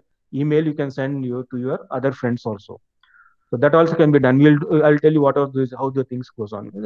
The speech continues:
Step by step we'll go. So these are the things, that's what we expect from you, these assignments, please. I hope it is clear for you. So all the questions, yeah,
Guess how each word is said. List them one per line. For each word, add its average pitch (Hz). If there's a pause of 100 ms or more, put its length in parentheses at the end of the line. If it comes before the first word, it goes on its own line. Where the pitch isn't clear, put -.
Step 151
by 147
step 147
we'll 113
go. 95 (1200)
So 139
these 160
are 180
the 175
things, 175
that's 147
what 151
we 143
expect 139
from 127
you, 131
these 123
assignments, 113
please. - (260)
I 117
hope 147
it 135
is 127
clear 135
for 120
you. 98 (4000)
So -
all 135
the 156
questions, 156
yeah, 117